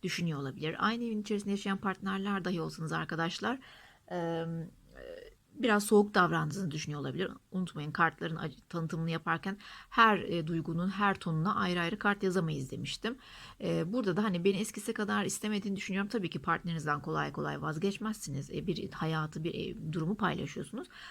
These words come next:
Ama hani bir soğukluk girdiğini, ona eskisi kadar sıcak davranmadığınızı düşünüyor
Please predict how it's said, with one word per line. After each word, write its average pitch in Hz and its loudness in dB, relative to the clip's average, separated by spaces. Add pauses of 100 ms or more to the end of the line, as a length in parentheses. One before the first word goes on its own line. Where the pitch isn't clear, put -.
(140)
Ama 277 -2
hani 262 -2 (180)
bir 285 -4
soğukluk 269 2
girdiğini, 147 0
ona 202 0
eskisi 202 -4
kadar 185 0
sıcak 208 -2
davranmadığınızı 165 0 (380)
düşünüyor 180 0